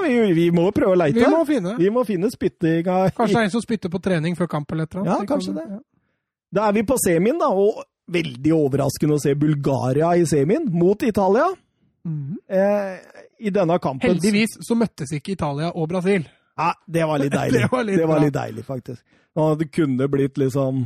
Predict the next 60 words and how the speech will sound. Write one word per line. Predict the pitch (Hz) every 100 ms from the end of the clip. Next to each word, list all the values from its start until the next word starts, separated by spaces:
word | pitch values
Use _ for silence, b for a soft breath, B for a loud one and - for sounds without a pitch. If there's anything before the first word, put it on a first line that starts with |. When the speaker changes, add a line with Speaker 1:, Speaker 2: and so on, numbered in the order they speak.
| 117
Speaker 2:
Ja, | 165 175
ja. | 147
Speaker 1:
Sverige | 143 131 131 143 151
eller | 147 135
Bulgaria | 135 139 131 123 127 135
i |
en | 139
finale. | 156 139 123
Det | 160
har | 156
vært | 147 147
litt | 143 151
nedtur. | 131 156 190
Speaker 2:
Bulgaria-Sverige | 185 180 151 175 185 147 147
i | 170
finalen, | 139 170
det | 147
hadde | 185 -
Speaker 1:
Men, |
Speaker 2:
vært | 202 226
Speaker 1:
men | 196 208
nå, | 180
nå | 185 160
skal | 220
det | 381
sies | 269 175 175
at |
finalen | 170 185 151 135
var | 151
ræva, | 147 147 339
da. | - - -
Så | 180 175 170 160
Speaker 2:
Ja | 175
da, | 294 170
ja | 147
da. | 214 165 _ _ _
Speaker 1:
kanskje | 185 160 - 175
vi |
hadde | 294 269 262 240 - 247
<laughs> | 254
ble | 240
snytt | - 214 185
for | 202 214
en | 196
bedre | 196 180 160
finale, | 208 185 165 175 220 214
men | 196
det | 196
vet | 190 165 175
vi | 175
ikke. | 269
Men | 262 226 B B B B B _ _
jeg | 175
synes | 185 143
jo | 185
i | 185
denne | 175 139 151
kampen | 143 127 156 147
her, | 156
da, | 160